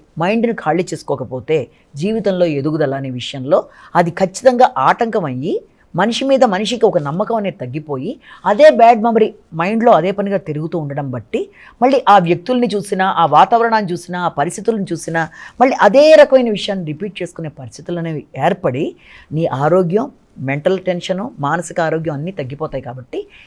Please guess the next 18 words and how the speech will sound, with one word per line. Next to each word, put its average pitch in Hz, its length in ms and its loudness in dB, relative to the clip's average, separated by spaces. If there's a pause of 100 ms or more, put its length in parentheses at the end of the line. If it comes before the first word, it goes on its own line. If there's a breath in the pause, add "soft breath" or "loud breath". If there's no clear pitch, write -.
(120)
ఈ 214 100 -2
బర్డెన్, 147 500 2 (140)
ఈ 160 120 -2
స్టోన్స్ 220 480 0
అనే 214 160 0
ఒక 175 200 2
మూటని 170 460 -2 (400)
జ్ఞాపకాలతో 185 760 2
తీసుకెళ్ళిన 160 440 -2
ఆ 139 40 -4
పక్షిలా 147 400 -6
కాకుండా 131 600 -8 (400 soft breath)
దానిలోంచి 240 600 4
మనం 269 160 2
ఏ 196 100 0
రకంగా 180 300 0
జాగ్రత్త 139 380 -2
పడి 131 280 -6